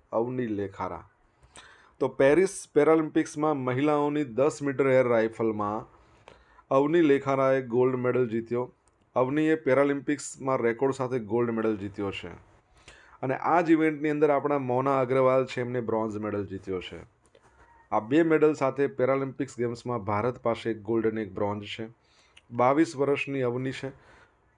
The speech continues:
ફાઇનલમાં બસો ઓગણપચાસ પોઇન્ટ સાત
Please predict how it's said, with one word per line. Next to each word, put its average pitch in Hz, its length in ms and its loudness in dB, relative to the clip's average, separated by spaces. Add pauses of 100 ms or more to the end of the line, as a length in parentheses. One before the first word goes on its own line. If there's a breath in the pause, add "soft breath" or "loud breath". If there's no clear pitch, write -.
(180)
ફાઇનલમાં 160 880 0 (100)
બસો 123 360 -2
ઓગણપચાસ 139 720 -2
પોઇન્ટ 127 240 -6
સાત 123 300 -6